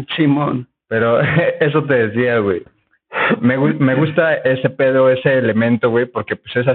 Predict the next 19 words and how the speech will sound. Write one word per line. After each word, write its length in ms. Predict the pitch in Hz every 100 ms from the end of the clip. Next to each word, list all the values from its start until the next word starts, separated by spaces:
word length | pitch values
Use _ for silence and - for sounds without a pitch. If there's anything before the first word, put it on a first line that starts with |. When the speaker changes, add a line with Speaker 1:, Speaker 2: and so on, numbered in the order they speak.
| -
Speaker 2:
sí 80 | 127
es 100 | 117
ya 200 | 123 123
tu 160 | 120 -
personalidad. 840 | 113 - 107 101 101 104 117 117 - _ _ _ _ _
Y, 320 | 117 117 110 107 - _ _ _ _
este, 840 | 113 110 - - 113 107 104 104 - _ _ _ _ _ _ _ -
nunca 340 | 139 165 165
te 60 | 147
había 180 | 135 135
preguntado 420 | 131 117 110 120 131
eso 220 | 127 127
as-, 180 | 123 -
y 240 | 120 113
te 460 | 110 - 113 107 104
lo 280 | 104 107 110
dije 180 | 123 127
hace 160 | 117 113
rato, 420 | 107 120 123